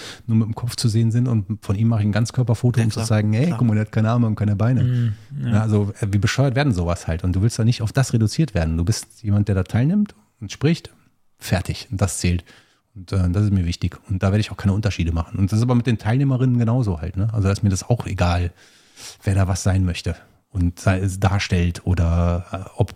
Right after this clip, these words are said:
Speaker 1: ob man verkleidet kommt als Häschen oder,
Speaker 2: Mhm.
Speaker 1: äh, ne? Also wie gesagt, da sind alle willkommen tatsächlich, ne? Also wirklich, also das ist, ähm,
Speaker 2: Sehr
Speaker 1: ist mir ein
Speaker 2: schön.
Speaker 1: Anliegen.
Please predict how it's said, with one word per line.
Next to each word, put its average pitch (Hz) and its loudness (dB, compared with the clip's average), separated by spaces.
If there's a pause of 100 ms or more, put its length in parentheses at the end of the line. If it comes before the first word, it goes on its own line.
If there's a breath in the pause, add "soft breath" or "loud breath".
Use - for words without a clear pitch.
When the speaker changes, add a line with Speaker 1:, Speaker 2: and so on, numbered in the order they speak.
Speaker 1:
ob - -8
man 101 2
verkleidet - -2
kommt 92 -2
als - -2
Häschen 98 0
oder, 90 0 (600 loud breath)
Speaker 2:
Mhm. 120 0
Speaker 1:
äh, 113 0
ne? 123 0
Also 113 0 (260)
wie 120 4
gesagt, 139 0
da 113 0
sind 147 2
alle 190 0
willkommen 180 0
tatsächlich, 92 -2
ne? 131 2
Also 107 0
wirklich, 113 -2
also 110 2
das 120 -4
ist, - -2
ähm, 135 2
Speaker 2:
Sehr 151 -8
Speaker 1:
ist - -4
mir 147 4
ein 110 0
Speaker 2:
schön. 117 0
Speaker 1:
Anliegen. 98 2